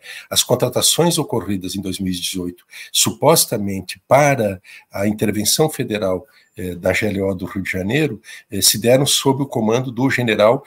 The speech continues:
Braga Neto, e em contratações nebulosas, que estão sendo objeto, inclusive, de revisão de parte do Tribunal de Contas da Uni-, da União. E, finalmente, eh, um general, o general Gerson Menando, que foi,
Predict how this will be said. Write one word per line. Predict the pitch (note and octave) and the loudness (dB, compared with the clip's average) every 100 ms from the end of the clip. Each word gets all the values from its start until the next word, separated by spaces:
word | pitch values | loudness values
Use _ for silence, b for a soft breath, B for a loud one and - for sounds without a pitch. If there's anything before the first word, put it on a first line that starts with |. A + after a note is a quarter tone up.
| B | B
Braga | F#2 G2 C3+ D3 C#3+ | -2 4 4 4 4
Neto, | D3 B2 - - _ | 4 2 -2 -20 _
e | - G#2 | -2 0
em | B2 | 0
contratações | B2+ A2+ B2+ A2 - - A#2+ D3 - B B | -2 -4 -6 -4 -4 -2 -2 -2 -6 B B
nebulosas, | G#2+ A2 A#2 B2+ C3 - F2 - | 0 2 6 8 8 6 0 -2
que | - | 0
estão | - A2 | -4 -2
sendo | A2 A#2 A2+ | -4 -4 -4
objeto, | F#2+ F#2 B2 G#2+ | -4 -4 -4 -6
inclusive, | - F#2+ F#2 A2 A2+ | -10 -8 -4 -4 -6
de | F#2 G2 A2+ B B - | -6 -6 -6 B B -4
revisão | A#2 B2+ G2+ A#2 | 0 0 0 0
de | B2 | -2
parte | - G#2 A2 | -2 -2 -2
do | A2 A2+ | -6 -6
Tribunal | A2 G#2+ G#2+ | -4 -2 -2
de | |
Contas | G#2+ A2 | -4 -6
da | B2+ | -6
Uni-, | A2 A2 - | -6 -6 -6
da | A2 | -4
União. | F#2+ F2 - | -2 -4 -4
E, | G2 | -4
finalmente, | - G#3 F3+ C3 C#3+ F3 - _ B B B B | 2 6 6 4 0 -2 -10 _ B B B B
eh, | A2+ B2 | -2 4
um | C3+ D#3+ | 4 6
general, | C#3 E3 C3+ A#2+ A2 | 6 6 8 8 6
o | G#2 | 2
general | G2+ G2+ G2+ G2+ - | -4 -2 0 -2 -4
Gerson | F#2+ F#2+ - A#2+ | -2 -2 -4 -4
Menando, | B2 A2 D3+ C3 - B B B | -4 -2 -2 -4 -12 B B B
que | G#2+ | -8
foi, | - B2 C3+ | -4 0 0